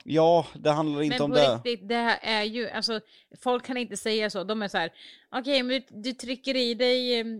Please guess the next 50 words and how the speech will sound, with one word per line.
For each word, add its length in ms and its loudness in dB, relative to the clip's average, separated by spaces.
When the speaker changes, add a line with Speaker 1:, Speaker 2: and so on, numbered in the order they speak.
Speaker 2:
vad 180 -2
är 140 2
den 180 -2
här 380 0
Dennis 560 0
varmkorv 720 2
som 200 -2
du 80 2
inte 160 -4
vet 280 -2
vad 120 2
det 60 2
är 240 2
i, 160 -4
men 500 -2
du 100 -6
säger 280 0
att 80 -4
du 60 -2
inte 140 -8
vet 240 -2
vad 120 0
det 60 2
är, 180 0
eller 180 0
att 180 -4
forskarna 440 -4
inte 240 -4
vet 220 -4
vad 120 -2
det 60 0
är 140 0
i, 320 -6
i 120 -4
det 100 -6
där." 180 2
Jo, 320 0
men 140 -4
de 160 0
har 80 0
ju 60 0
tagit 260 -4
fram 240 -2
den 180 -2
nu, 220 -4
där 140 -2
de 120 -4
ser 280 -2
är 100 -4
kortsiktigt. 1000 -10